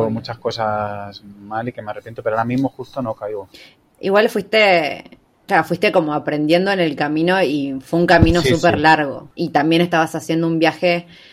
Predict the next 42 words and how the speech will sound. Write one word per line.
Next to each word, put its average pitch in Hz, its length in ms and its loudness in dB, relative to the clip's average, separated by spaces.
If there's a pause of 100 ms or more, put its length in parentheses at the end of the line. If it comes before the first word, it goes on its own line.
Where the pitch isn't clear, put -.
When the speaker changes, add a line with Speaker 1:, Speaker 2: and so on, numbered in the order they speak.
(340)
Speaker 1:
lo 147 140 -2
que 165 100 2
se 160 120 0
dice 160 240 6
un 165 180 2
viaje 160 280 4
lento. 165 760 4 (640)
Speaker 2:
Ah, 165 260 8
hay 160 140 8
una 170 240 4
cosa, 165 480 6
hay 143 160 2
una 160 180 4
cosa 160 280 2
muy 160 200 4
importante. 131 840 -2 (580)
Sí, - 240 0
hay 139 240 4
una 139 120 4
cosa 143 160 2
muy 156 140 2
importante 127 520 2
que 120 80 -2
has 113 100 -2
mencionado, 123 500 0 (720)
y 143 180 4
es 151 200 10
quedarte 139 500 6
más 143 280 2
tiempo. 147 520 4
Si, 127 340 -4 (180)
si - 140 -4
estás 131 220 0
viajando 139 320 0
con 127 160 -2
perros, 139 400 -2
tienes 135 220 -4
que - 80 -4
viajar 120 300 -2
más 113 180 -2
lento, 95 360 -6
efectivamente. 98 680 -8